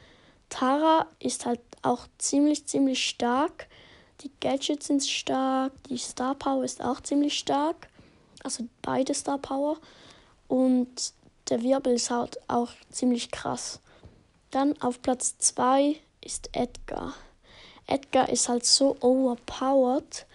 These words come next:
Manchmal reg ich mich auf, wenn so, wenn ich so ein Tick bin.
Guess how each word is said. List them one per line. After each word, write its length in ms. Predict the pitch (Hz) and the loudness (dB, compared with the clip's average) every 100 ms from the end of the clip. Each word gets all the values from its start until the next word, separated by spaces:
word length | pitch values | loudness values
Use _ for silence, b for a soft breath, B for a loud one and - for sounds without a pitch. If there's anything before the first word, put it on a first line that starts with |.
| B B B B | B B B B
Manchmal 460 | 254 285 - 269 247 | -2 0 2 2 2
reg 200 | 254 254 | 0 0
ich 140 | 254 | -2
mich 260 | 247 233 - | -2 -4 0
auf, 360 | 240 269 269 | 2 2 2
wenn 160 | 247 247 | 0 0
so, 420 | 233 247 240 240 - _ _ _ | 2 4 4 4 -2 _ _ _
wenn 140 | - 240 | -4 -2
ich 100 | 233 | -2
so 100 | 247 | -2
ein 220 | 240 226 | -2 -4
Tick 320 | - 311 - | -2 -4 -2
bin. 280 | 294 311 311 | 2 2 2